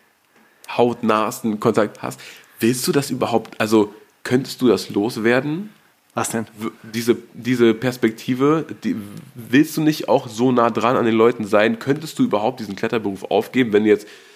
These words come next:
Speaker 1: äh, pro Podcast-Folge kriegst du irgendwie zehntausend Euro in den Arsch geschoben und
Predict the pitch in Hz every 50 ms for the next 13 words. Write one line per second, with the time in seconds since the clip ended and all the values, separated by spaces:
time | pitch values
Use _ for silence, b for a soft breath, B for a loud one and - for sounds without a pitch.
0 | B B B B B B _ - 104 101 104 104 95 - - - - 120 120 120
1 | 117 113 - - - - 127 117 - - 120 104 - - 120 110 110 110 117 113
2 | - - 110 107 101 104 107 107 104 101 82 - - - - - - - - -
3 | 127 120 117 117 120 117 110 110 110 107 101 101 - - 92 113 110 107 107 107
4 | 107 110 - 104 104 92 101 101 104 - - 104 98 - 104 101 101 101 76 85
5 | 101 98